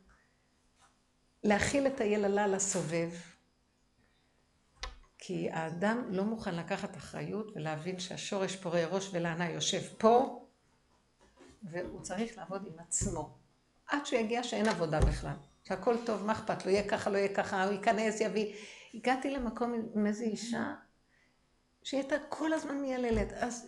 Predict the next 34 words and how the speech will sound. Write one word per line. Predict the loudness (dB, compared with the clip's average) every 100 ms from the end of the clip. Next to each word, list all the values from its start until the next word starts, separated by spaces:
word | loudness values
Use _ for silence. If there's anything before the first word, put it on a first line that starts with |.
| -4
הגיעה | -2 2 2
למקום | 2 0 -2 -6
שלא | -2 -2
אכפת | -2 -4 -4
לה |
כבר | -4 -4 -4
כלום, | -4 -2
שיבוא | 0 0 0
מאוחר, | 0 -2 -4
שלא | -2 0
יבוא, | 0
שיביא | 2 2 2 0
פרנסה, | 0 -2 -2
שלא | -2 0
יביא, | 2 2 0
שכן | 0 -2 0
ילך | 0 0 0
ללמוד, | 0 0
לא | 0
ילך, | 0 -2
יקום | -2 -2 0 0
בבוקר, | 2 2 0
יתפלל, | 0 -2 -2 -6 -12 -6
לא | -6 -6
אכפת | -12 -8 -8 -6
לה |
כלום. | -10 -6 -8 -8 -12 -20 -20 _ _ _ _ _ _ _ _ _ _ _ -2
ולפני | -2 -2 -8 -14 -10 0 2 2 0
כן | 0 -4 -6
כל | -10 -6 -4 -2 0
יום | 0 -2
הייתה | 0 0
באה | 2
עם... | -2